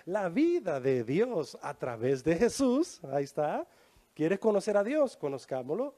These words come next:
a través de Jesús. Así que es experimentar, vivenciar a Jesús, y luego vamos a entender entonces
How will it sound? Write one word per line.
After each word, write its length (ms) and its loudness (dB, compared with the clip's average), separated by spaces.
a 100 -14
través 280 -8
de 100 -6
Jesús. 500 -4
Así 220 -6
que 220 -2
es 200 0
experimentar, 1000 0
vivenciar 680 0
a 80 2
Jesús, 800 -2
y 100 -6
luego 400 0
vamos 320 0
a 60 0
entender 540 -4
entonces 640 -8